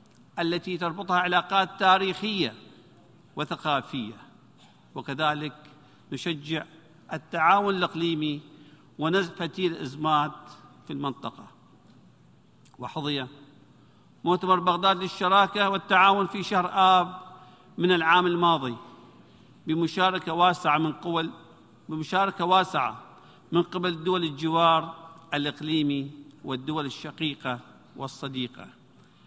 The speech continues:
حيث خرج المؤتمر بتوصيات مهمة جسدت في إعلان قمة بغداد. سيد الرئيس،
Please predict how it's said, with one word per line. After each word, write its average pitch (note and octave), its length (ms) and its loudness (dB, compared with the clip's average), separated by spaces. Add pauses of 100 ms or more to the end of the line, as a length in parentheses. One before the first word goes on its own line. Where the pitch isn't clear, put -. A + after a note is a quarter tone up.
(320)
حيث D#3 280 -8
خرج D3+ 300 -2
المؤتمر C#3+ 720 -4 (640)
بتوصيات G3 680 2
مهمة G3 400 0
جسدت F#3+ 460 -4
في F#3 200 -2
إعلان E3+ 640 2 (640)
قمة D#3+ 340 0 (680)
بغداد. A#2 400 -4 (2750)
سيد D#3+ 260 -4
الرئيس، C#3 560 -4